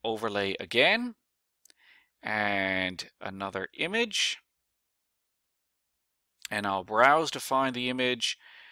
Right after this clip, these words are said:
Well, let's take a different image in this case. I have a little X marks the spot somewhere that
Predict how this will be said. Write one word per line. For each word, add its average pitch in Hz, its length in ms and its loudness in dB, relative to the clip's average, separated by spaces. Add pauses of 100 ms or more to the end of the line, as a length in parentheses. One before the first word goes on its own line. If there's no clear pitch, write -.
(320)
Well, 180 240 6
let's 185 200 4
take 147 180 0
a 127 40 2
different 117 600 -2
image 110 520 -4
in 110 380 -2
this 107 300 -4
case. 113 960 0 (400)
I 135 180 2
have 127 220 6
a 110 80 4
little 110 280 -2
X - 300 0
marks 110 320 0
the 113 140 -10
spot - 500 2
somewhere 117 420 -4
that 113 220 0